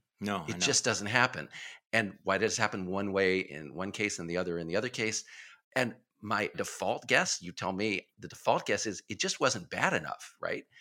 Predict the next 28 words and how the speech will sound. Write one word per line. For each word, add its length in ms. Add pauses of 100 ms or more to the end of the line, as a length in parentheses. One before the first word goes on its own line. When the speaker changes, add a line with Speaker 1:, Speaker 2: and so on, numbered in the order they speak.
(260)
Speaker 2:
People 260
weren't 180
getting 200
killed, 580
right? 280
That 120
if 120
Trump 340
actually 340
Speaker 1:
They, 80
Speaker 2:
walked 200
out 80
and 80
started 260
Speaker 1:
they 140
were. 60
Speaker 2:
shooting 200
people, 400 (300)
they 100
would 160
stand 340
up 160
to 140
him. 200
There 120
was 160
an 100
attack 440